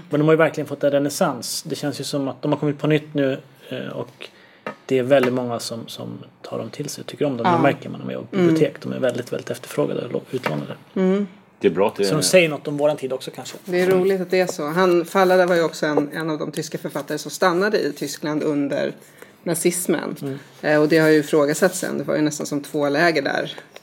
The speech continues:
Speaker 2: Som Thomas Mann till exempel, som var en av de som reste till
Speaker 1: Mm.
Speaker 2: U S A, tyckte ju att
Speaker 1: De
Speaker 2: om man
Speaker 1: flesta gjorde det.
Speaker 2: stannade, ja, de flesta åkte ju. Om man stannade så var man nödvändigtvis en medlöpare. Medan Fallada och andra tyckte att det är bättre att stanna här och göra vad vi kan och liksom skildra
Speaker 1: Mm.
Speaker 2: det som ändå sker
Speaker 3: Mm.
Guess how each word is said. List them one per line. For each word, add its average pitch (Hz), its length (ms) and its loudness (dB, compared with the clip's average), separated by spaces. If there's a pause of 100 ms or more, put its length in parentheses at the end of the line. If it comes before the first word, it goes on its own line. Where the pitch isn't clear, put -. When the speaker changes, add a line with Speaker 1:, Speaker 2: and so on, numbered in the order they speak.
(280)
Speaker 2:
Som 156 200 -6
Thomas 151 300 0
Mann 160 200 4
till 160 140 -2
exempel, 151 320 -4
som - 160 -4
var 127 60 -2
en 139 80 -2
av 143 100 -2
de 139 140 -2
som - 500 -6
reste 151 300 -4
till - 100 -6
Speaker 1:
Mm. 156 80 0
Speaker 2:
U - 20 -2
S - 180 -2
A, 175 200 6
tyckte - 340 -6
ju 143 60 -2
att - 140 -4
Speaker 1:
De - 60 -4
Speaker 2:
om 180 80 2
man 180 100 4
Speaker 1:
flesta 185 120 0
gjorde 196 120 6
det. 165 120 2
Speaker 2:
stannade, 160 340 0
ja, 175 120 4
de 170 100 0
flesta 165 320 -2
åkte - 220 -4
ju. - 220 -4
Om 180 140 0
man 180 100 2
stannade 165 460 2
så 160 120 -2
var 143 120 2
man 143 260 0
nödvändigtvis 143 760 -2
en 151 100 0
medlöpare. 147 800 0
Medan 147 460 0
Fallada 160 440 0
och 147 80 0
andra 147 200 -2
tyckte - 300 -8
att - 180 -8 (400)
det 175 80 0
är 170 40 -2
bättre 180 280 2
att 160 60 -4
stanna 156 320 0
här 147 120 -2
och 143 60 0
göra 147 260 -2
vad 143 140 -4
vi 151 80 -6
kan 175 320 0
och 139 60 -8
liksom - 240 -8
skildra 151 320 -2
Speaker 1:
Mm. 151 100 0
Speaker 2:
det 170 60 -4
som 160 160 -4
ändå 151 220 -4
sker - 320 0
Speaker 3:
Mm. 82 180 -4